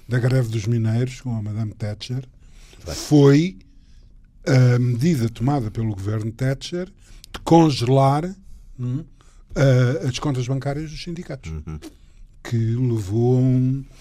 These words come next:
Speaker 1: processo gigantesco com, com Câmara dos Lordes e Câmara dos Comuns e tal, et cetera, tudo, tudo à bordoada. Hum, mas portanto,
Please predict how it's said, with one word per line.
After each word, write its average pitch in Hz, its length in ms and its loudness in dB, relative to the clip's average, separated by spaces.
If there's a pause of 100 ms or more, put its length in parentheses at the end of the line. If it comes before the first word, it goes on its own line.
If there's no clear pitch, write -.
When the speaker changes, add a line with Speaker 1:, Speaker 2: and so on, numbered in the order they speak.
(280)
Speaker 1:
processo 131 840 0
gigantesco 131 1000 -2
com, 127 220 -12 (320)
com 120 180 -4
Câmara 123 380 0
dos 107 160 -6
Lordes 123 500 -2
e 107 380 -8
Câmara 110 280 -4
dos - 140 -16
Comuns 120 480 -4
e 110 60 -10
tal, 123 240 -8
et 117 120 -12
cetera, 127 280 -12
tudo, 131 340 -6 (400)
tudo 127 200 -2
à 131 40 2
bordoada. 120 480 -2 (600)
Hum, 127 960 2 (1040)
mas 139 640 2 (760)
portanto, 165 320 0